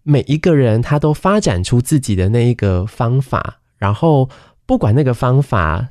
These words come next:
有没有真的实际的说出来，可是背后都还是充满着好多好多的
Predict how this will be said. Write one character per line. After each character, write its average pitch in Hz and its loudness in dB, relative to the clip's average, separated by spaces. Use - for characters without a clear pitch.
有 127 2
没 160 2
有 175 4
真 214 0
的 233 2
实 110 0
际 151 0
的 104 2
说 104 0
出 101 0
来， 104 -4
可 107 0
是 135 2
背 151 0
后 135 2
都 127 -2
还 98 -4
是 120 0
充 120 -2
满 98 -2
着 95 -4
好 87 -4
多 104 -2
好 98 -4
多 92 -4
的 - -6